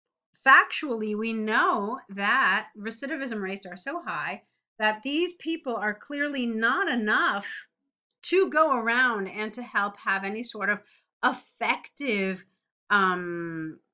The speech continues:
you know, impact on young people because there's just so few of them." So you could have talked about it like this. Do you understand what I mean? Okay. Um, and here, I really think you could have talked about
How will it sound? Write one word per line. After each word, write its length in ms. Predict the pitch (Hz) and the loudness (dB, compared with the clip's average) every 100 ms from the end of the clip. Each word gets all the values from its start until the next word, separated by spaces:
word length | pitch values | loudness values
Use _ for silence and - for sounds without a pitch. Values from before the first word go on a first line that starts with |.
| _ _ _ - _ | _ _ _ -20 _
you 140 | 226 220 | -4 0
know, 180 | 190 240 | 0 0
impact 840 | 302 381 - 196 180 - - - _ _ _ _ 208 | 2 2 2 2 2 0 -16 -20 _ _ _ _ -2
on 200 | 220 214 | 0 2
young 240 | 240 330 | 2 0
people 260 | 254 180 180 | -6 -10 -10
because 280 | 202 233 | -8 -8
there's 160 | 208 202 | -8 -10
just 180 | 214 - | -10 -10
so 80 | 180 | -10
few 240 | 285 311 | -6 -4
of 80 | 196 | -4
them." 180 | 143 - _ _ | -8 -14 _ _
So 100 | 294 | -4
you 220 | 269 262 - | -2 -2 -6
could 200 | - 554 571 | 0 2 2
have 80 | - | 0
talked 340 | 302 240 - | -2 -2 -2
about 300 | 208 190 180 | 0 2 0
it 120 | 180 | -6
like 220 | 170 151 165 | -12 -12 -12
this. 680 | 180 233 - - - - _ - | -4 -2 -2 -8 -18 -20 _ -8
Do 80 | |
you 20 | 220 | -6
understand 320 | 294 415 453 | -4 -4 -2
what 80 | 349 | -2
I 40 | 208 | -2
mean? 380 | 175 202 302 - _ _ _ _ _ _ _ _ _ _ _ _ _ - 508 | -2 -4 -6 -10 _ _ _ _ _ _ _ _ _ _ _ _ _ -4 -4
Okay. 440 | 508 311 175 165 _ | -2 -4 -4 -6 _
Um, 880 | 339 381 370 370 370 370 359 370 359 - _ _ _ _ _ _ _ _ - | 4 6 8 6 6 4 4 2 0 -6 _ _ _ _ _ _ _ _ -4
and 140 | 330 | -2
here, 380 | 330 - 349 349 | -2 2 4 4
I 100 | 233 | 4
really 260 | 254 247 254 | 2 2 0
think 200 | 254 240 | -2 -8
you 60 | 233 | -8
could 140 | 240 | -12
have 80 | 220 | -6
talked 200 | 226 - | -6 -4
about 200 | 196 | -4